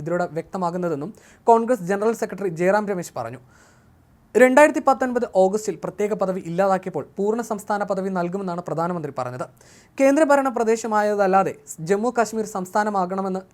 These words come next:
എല്ലാ രാഷ്ട്രീയ പാർട്ടികൾക്കും ഇടയിൽ സമവായമായതാണെന്നും ജയറാം രമേശ് എക്സിൽ കുറിച്ചു. ജമ്മു കാശ്മീരിലെ പ്രധാന പാർട്ടികളായ നാഷണൽ കോൺഫറൻസും പി ഡി പിയും കേന്ദ്ര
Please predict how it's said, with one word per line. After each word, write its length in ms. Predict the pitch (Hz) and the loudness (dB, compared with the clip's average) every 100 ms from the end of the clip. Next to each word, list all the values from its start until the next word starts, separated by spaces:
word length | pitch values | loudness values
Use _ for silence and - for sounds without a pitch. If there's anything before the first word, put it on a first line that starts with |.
| _ 233 | _ 4
എല്ലാ 160 | 262 311 | 10 10
രാഷ്ട്രീയ 300 | 277 247 294 254 | 10 4 2 4
പാർട്ടികൾക്കും 420 | 247 240 233 233 | 4 4 0 0
ഇടയിൽ 180 | 202 214 214 | -2 -4 -6
സമവായമായതാണെന്നും 960 | 202 196 220 226 202 190 196 185 190 254 208 | -4 0 2 2 0 0 0 0 -2 -6 -6
ജയറാം 260 | 180 190 202 190 | 0 0 0 -4
രമേശ് 220 | 175 - 175 | -6 -8 -12
എക്സിൽ 240 | - 185 - | -8 -10 -10
കുറിച്ചു. 240 | 123 - - _ - _ 226 | -12 -16 -20 _ -20 _ 4
ജമ്മു 200 | 277 285 311 | 4 6 2
കാശ്മീരിലെ 420 | 294 277 269 269 226 | 2 0 -2 0 0
പ്രധാന 240 | 214 220 226 | 0 0 0
പാർട്ടികളായ 400 | 220 202 202 202 160 165 | -2 -4 -6 -6 -6 -6
നാഷണൽ 280 | 180 214 202 | -6 -8 -4
കോൺഫറൻസും 480 | 190 185 185 165 - - | -4 -4 -10 -12 -14 -8
പി 80 | 175 180 | -6 -4
ഡി 80 | 196 | -6
പിയും 160 | 180 190 175 | -8 -8 -6
കേന്ദ്ര 220 | 185 | -6